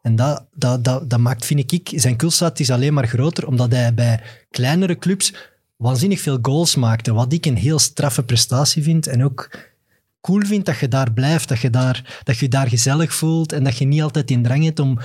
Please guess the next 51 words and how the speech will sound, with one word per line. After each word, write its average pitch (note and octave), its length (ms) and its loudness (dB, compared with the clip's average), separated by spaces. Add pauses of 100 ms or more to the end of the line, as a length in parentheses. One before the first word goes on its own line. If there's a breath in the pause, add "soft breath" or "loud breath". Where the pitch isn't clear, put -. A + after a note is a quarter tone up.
(140 loud breath)
een B2 120 -2
grote C#3 360 0
internationale B2+ 680 2
of - 180 -4
buitenlandse A#2+ 580 0
carrière B2 400 0
te C#3 100 0
maken C#3 320 0
die A#2 100 2
dan A#2 140 2
misschien A#2+ 300 0
kan A2 200 2
floppen. C3+ 340 -2
Nee, C3+ 220 0 (260 loud breath)
Goots D3 300 0
is D#3+ 140 0
een B2 100 2
speler D3 440 0
van B2+ 280 0 (760 loud breath)
x - 120 0
aantal C#3 320 0
clubs D3+ 300 0
in B2+ 140 0
Vlaanderen D#3 560 0
en C#3 140 0
in, C3 160 0
overal D3+ 300 2
waar D3 100 0
hij C3+ 100 0
gezeten C3 380 0
heeft, D3 180 0
is C3+ 100 0
hij A#2+ 80 2
een A#2 160 2
cultheld D#3 480 0
en A#2 160 0
die A#2 100 2
carrière B2 360 2
is A#2 100 0
fantastisch A#2 580 0
mooi B2+ 240 2
geweest. A2 360 0
En A#2 80 2
dat A2 80 2
is - 80 -2
genoeg. C3 440 0
Snap E3 280 -2
je F#3+ 100 -2
wat F3 100 2
ik D#3+ 60 0
bedoel? D#3+ 400 0